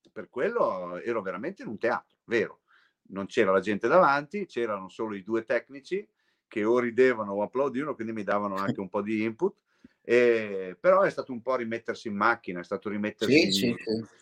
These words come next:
Speaker 1: rimettersi in macchina, come per dire te, eh, vado a fare un servi-, vado a fare delle foto, capito? Cioè
Speaker 2: No, anche
Speaker 1: Sì.
Speaker 2: perché, eh, in tanti pensiamo che sia una cosa passeggera e deve essere
Speaker 1: Ma
Speaker 2: passeggera
Speaker 1: sì.
Speaker 2: sta cosa, perché non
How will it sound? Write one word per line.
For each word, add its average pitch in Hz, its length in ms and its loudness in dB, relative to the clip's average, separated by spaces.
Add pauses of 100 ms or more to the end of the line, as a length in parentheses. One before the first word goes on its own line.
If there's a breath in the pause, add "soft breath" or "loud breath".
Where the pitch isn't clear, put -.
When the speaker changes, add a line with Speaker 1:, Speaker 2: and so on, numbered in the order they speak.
(120)
Speaker 1:
rimettersi 165 500 6
in 170 60 4
macchina, 135 380 2
come 143 220 -8
per 139 200 0
dire 175 240 0
te, 143 800 0
eh, 135 100 -4
vado 147 240 0
a - 20 -10
fare 156 180 -2
un 147 60 -8
servi-, 147 360 -6
vado 139 500 2
a 127 40 2
fare 139 180 -2
delle 135 160 0
foto, 131 480 -2
capito? 101 400 -14
Cioè 95 220 -4 (260)
Speaker 2:
No, 131 180 10
anche 131 400 12
Speaker 1:
Sì. 135 60 4
Speaker 2:
perché, 160 800 12 (120)
eh, - 300 2 (760)
in 139 320 8
tanti 190 500 8
pensiamo 143 720 8
che 135 160 2
sia 135 260 8
una 135 120 6
cosa 131 320 10
passeggera 113 680 10
e 101 180 10
deve 127 480 12
essere 104 400 10
Speaker 1:
Ma 98 60 6
Speaker 2:
passeggera 95 600 8
Speaker 1:
sì. - 80 2
Speaker 2:
sta - 160 -14
cosa, 90 400 12
perché 107 340 8
non 156 80 10